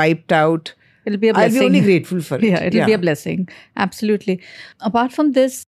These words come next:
Speaker 2: so a thousand people pr-, who prefer to be identified not as human but as canine gathered at the Berlin, very complicated name, railroad station,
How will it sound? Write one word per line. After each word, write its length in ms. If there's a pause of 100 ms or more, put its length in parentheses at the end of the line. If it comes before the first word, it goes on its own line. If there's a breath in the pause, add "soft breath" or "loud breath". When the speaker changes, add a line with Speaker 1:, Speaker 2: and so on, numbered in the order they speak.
(600)
Speaker 2:
so 140 (120)
a 20 (140)
thousand 500 (220)
people 680 (140)
pr-, 140
who 120
prefer 460
to 80
be 120
identified 960 (140)
not 180
as 140
human 460
but 200 (140)
as 160 (320)
canine 580 (960)
gathered 560
at 180
the 60
Berlin, 760
very 260
complicated 560
name, 320
railroad 440
station, 520